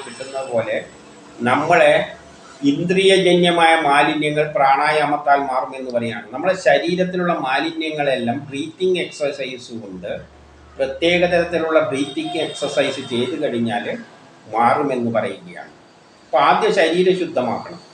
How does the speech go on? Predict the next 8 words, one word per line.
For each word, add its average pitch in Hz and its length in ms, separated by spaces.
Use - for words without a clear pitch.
ശരീരം 180 640
ശുദ്ധമാക്കുക 185 560
എന്ന് 185 120
പറഞ്ഞാൽ 180 220
ശരീരത്തിൽ 185 480
രോഗം 156 340
ഉണ്ടെങ്കിലൊന്നും 165 560
നമുക്ക് 165 280